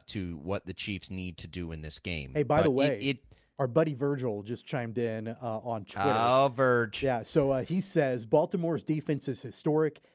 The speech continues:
Speaker 2: K C's is pretty good. Leading the league in scoring D, sacks, and turnovers. Hasn't happened in the modern era. If you give up a hundred and fifty yards rushing to Lamar, the Chiefs will get run out of the building."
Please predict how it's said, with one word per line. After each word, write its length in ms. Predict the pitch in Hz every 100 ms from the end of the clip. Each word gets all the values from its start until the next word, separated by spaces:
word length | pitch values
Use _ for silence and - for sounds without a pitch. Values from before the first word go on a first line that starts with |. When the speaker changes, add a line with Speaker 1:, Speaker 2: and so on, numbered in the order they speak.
| _
Speaker 2:
K 260 | _ 156 156
C's 340 | - 151 139
is 160 | 131 -
pretty 320 | - 143 127
good. 340 | 110 120 95 - _ _ -
Leading 400 | 127 165 180 170
the 80 |
league 280 | 151 147 151
in 120 | 131
scoring 500 | - - 170 175 170
D, 240 | 143 151 156
sacks, 460 | - 156 143 -
and 100 | 139
turnovers. 640 | - 135 123 107 117 104 - _ _
Hasn't 400 | - 143 147 175
happened 380 | 139 135 135 131
in 60 | 120
the 60 |
modern 400 | 113 113 120 120 123
era. 300 | 123 98 95 _ _ _
If 180 | 170 180
you 160 | 226
give 180 | 165 185
up 140 | 165 160
a 60 |
hundred 240 | 135 165 180
and 100 | -
fifty 220 | 165 160
yards 260 | 143 139
rushing 380 | 117 131 131 139
to 100 | -
Lamar, 500 | 127 117 120 101 95 - _ _
the 120 | 135
Chiefs 360 | - - 147 -
will 80 | 127
get 160 | 131
run 320 | 117 120 117 117
out 140 | 117
of 40 | 113
the 60 |
building." 380 | 110 104 98